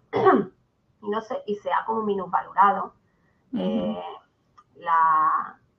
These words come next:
Speaker 1: el, el concepto en femenino. Entonces nos ha costado también. Pero ya está, hoy cómo te suena, abogada.
Speaker 2: Me suena
Speaker 1: <laughs> Maravilla,
Speaker 2: perfecto,
Speaker 1: ¿no?
Speaker 2: o sea, es verdad
Speaker 1: Claro.
Speaker 2: que no, no tengo ningún problema. Yo ahora mismo diría, yo antes era abogada, no diría abogado, pero te juro, vamos, al principio de los
Speaker 1: Claro,
Speaker 2: tiempos
Speaker 1: claro.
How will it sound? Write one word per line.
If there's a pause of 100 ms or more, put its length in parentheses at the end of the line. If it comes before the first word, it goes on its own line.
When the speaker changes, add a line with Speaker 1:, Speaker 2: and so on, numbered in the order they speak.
(280)
Speaker 1:
el,
el
concepto
en
femenino.
Entonces
nos
ha
costado
también. (440)
Pero
ya
está,
hoy
cómo
te
suena,
abogada. (280)
Speaker 2:
Me
suena
Speaker 1:
<laughs>
Maravilla,
Speaker 2:
perfecto,
Speaker 1:
¿no?
Speaker 2:
o
sea,
es
verdad
Speaker 1:
Claro.
Speaker 2:
que
no,
no
tengo
ningún
problema.
Yo
ahora
mismo
diría,
yo
antes
era
abogada,
no
diría
abogado,
pero
te
juro,
vamos,
al
principio
de
los
Speaker 1:
Claro,
Speaker 2:
tiempos
Speaker 1:
claro.